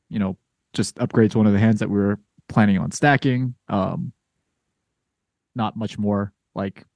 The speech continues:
fear than that. It's like, you know, I see the queen and I'm like, "Ah, like,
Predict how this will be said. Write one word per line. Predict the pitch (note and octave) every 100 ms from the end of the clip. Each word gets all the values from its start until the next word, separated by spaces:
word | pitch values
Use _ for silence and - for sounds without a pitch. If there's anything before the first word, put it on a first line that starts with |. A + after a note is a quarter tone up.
| -
fear | - A2+ A#2
than | G#3
that. | A#2 C#3
It's | B2+ B2+
like, | A2 -
you | C3+
know, | G2+ -
I | D#3
see | F3
the | F3+
queen | - D3
and | C3+
I'm | B2
like, | A2 C3
"Ah, | B2+ - _
like, | A2